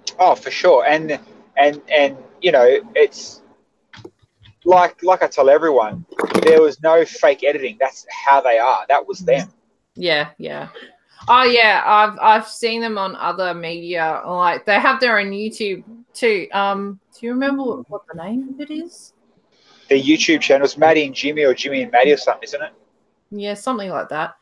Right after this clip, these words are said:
Speaker 2: Um, they've got a channel that looks like it's more aimed at, like, kids, but, you know, still entertaining for adults.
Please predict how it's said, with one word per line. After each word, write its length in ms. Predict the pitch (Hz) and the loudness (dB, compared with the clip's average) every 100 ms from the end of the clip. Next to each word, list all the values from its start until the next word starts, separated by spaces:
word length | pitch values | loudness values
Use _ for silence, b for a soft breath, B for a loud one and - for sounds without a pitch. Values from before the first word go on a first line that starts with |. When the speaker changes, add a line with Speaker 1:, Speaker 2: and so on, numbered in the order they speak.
| _ _ _ - | _ _ _ -6
Speaker 2:
Um, 360 | 202 202 202 180 | 0 2 0 -2
they've 200 | 214 196 | -2 0
got 160 | 220 196 | -2 -2
a 60 | |
channel 280 | 185 202 190 | -2 -4 -2
that 180 | 180 180 | -2 -4
looks 220 | 214 208 | -6 -2
like 180 | 226 208 | -2 -2
it's 120 | 196 | -6
more 280 | 185 180 170 | -6 -4 -4
aimed 280 | 160 165 175 | -4 -6 -6
at, 160 | 175 - | -6 -4
like, 380 | 156 147 127 - | -4 -4 -6 -12
kids, 480 | - 175 160 175 - | -8 -8 -8 -12 -8
but, 280 | 175 143 - | -6 -6 -8
you 100 | 165 | -8
know, 160 | 151 | -6
still 400 | 165 - 202 175 | -8 -2 0 0
entertaining 560 | - 160 160 165 151 143 | -2 -6 -6 -8 -8 -10
for 100 | - | -8
adults. 640 | 165 175 262 294 - - | -4 -4 -4 -6 -12 -18